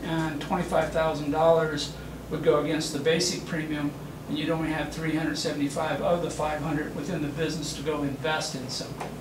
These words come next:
okay? And, and so as you're doing your planning, you've gotta make a difference between the basic premium and the paid-up premium, and know that there's enough in the paid-up premium and the cash value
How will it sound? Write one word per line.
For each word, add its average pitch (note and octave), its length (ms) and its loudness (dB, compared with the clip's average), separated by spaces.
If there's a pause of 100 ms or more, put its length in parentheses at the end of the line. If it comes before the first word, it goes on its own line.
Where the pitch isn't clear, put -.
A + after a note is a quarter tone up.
(360)
okay? C#3 300 -2 (500)
And, D3+ 340 0
and D3+ 200 -2
so D#3+ 300 4
as C#3+ 220 0
you're D3 100 -4
doing E3 360 2
your C#3+ 120 0
planning, D#3+ 540 2
you've C#3+ 180 2
gotta D3+ 180 0
make C#3+ 260 0
a C3+ 40 -4
difference D#3+ 480 -2
between D3 400 0
the C3+ 60 -6
basic E3 480 -2 (360)
premium E3 600 -2
and D3 360 -4
the C#3+ 260 0 (140)
paid-up E3 500 4
premium, C#3+ 500 4 (540)
and D3 160 0
know E3+ 200 6
that D3+ 200 0
there's C#3+ 200 -2
enough D3+ 340 -2
in D3 100 -2
the C3+ 80 -2
paid-up D3+ 440 -4
premium D3+ 460 -2
and C#3+ 140 0
the - 60 -2
cash D#3 360 -2
value D3+ 580 2